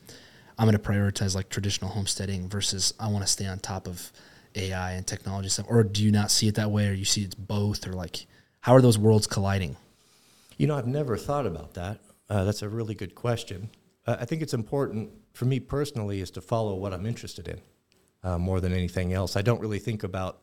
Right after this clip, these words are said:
Speaker 2: "Well, I need to do half of my time with traditional skills and the other half learning A I or computers."
Speaker 1: Sure.
Speaker 2: That's important. I,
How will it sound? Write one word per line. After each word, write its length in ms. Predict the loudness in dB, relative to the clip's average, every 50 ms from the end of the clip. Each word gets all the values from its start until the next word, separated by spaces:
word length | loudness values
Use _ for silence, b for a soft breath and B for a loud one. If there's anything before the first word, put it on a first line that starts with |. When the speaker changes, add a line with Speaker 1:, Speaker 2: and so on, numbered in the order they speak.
| _
Speaker 2:
"Well, 120 | -2 -2 0
I 60 | 0
need 180 | 0 -2 -4 -4
to 60 | -6 -6
do 160 | -4 -4 -4
half 260 | -2 -4 -6 -6 -6
of 60 | -8 -8
my 120 | -8 -8
time 300 | -8 -8 -8 -8 -6 -6 -6
with 80 | -8 -6
traditional 420 | -6 -4 -2 -2 -2 -2 -2 -4
skills 440 | -4 -4 -4 -2 -2 0 -2 -2 -2
and 80 | -2 0
the 40 | 0
other 140 | 0 2 2
half 260 | 2 2 0 0 0
learning 300 | 0 2 2 2 2 2 2
A 160 | 2 2 2
I 220 | 2 2 2 2 0
or 140 | 0 -2
computers." 580 | -2 -4 -4 -4 -2 -2 -2 0 0 0 -2 -6
Speaker 1:
Sure. 640 | -10 -16 -20 -20 -20 -20 -20 -18 -18 -20 -20 -6 0
Speaker 2:
That's 240 | 2 2 2 2 0
important. 520 | -4 -2 -2 0 0 0 0 0 -2 -2
I, 120 | -2 -4